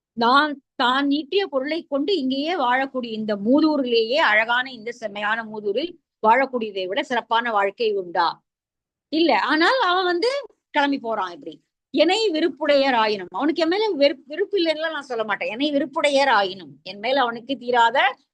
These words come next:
ஆசை உண்டு, அன்பு உண்டு. "நினைவிலர்", ஆனா இப்ப அவனுக்கு நான் நினைவிலேயே இருக்க மாட்டேன். அவன் வினைவின் காரணமாக போயிருக்கிறது என்றால் அவனுக்கு என்னுடைய நினைப்பு வரவே வராது. நான் எப்படி அவனை நினைத்து கொண்டே இருக்கிறேனோ அவன் என்னை நினைக்காமே தான் இருப்பான்.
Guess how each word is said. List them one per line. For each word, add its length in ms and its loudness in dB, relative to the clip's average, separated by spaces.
ஆசை 320 0
உண்டு, 340 -2
அன்பு 340 0
உண்டு. 260 -10
"நினைவிலர்", 680 0
ஆனா 220 2
இப்ப 180 0
அவனுக்கு 320 0
நான் 160 -10
நினைவிலேயே 380 2
இருக்க 200 -4
மாட்டேன். 280 -10
அவன் 220 -8
வினைவின் 520 6
காரணமாக 640 2
போயிருக்கிறது 600 -4
என்றால் 440 2
அவனுக்கு 360 2
என்னுடைய 300 -2
நினைப்பு 360 -8
வரவே 380 2
வராது. 380 -2
நான் 200 2
எப்படி 240 -2
அவனை 180 -4
நினைத்து 300 -6
கொண்டே 280 -2
இருக்கிறேனோ 460 -4
அவன் 220 -2
என்னை 160 -8
நினைக்காமே 540 0
தான் 160 0
இருப்பான். 260 -10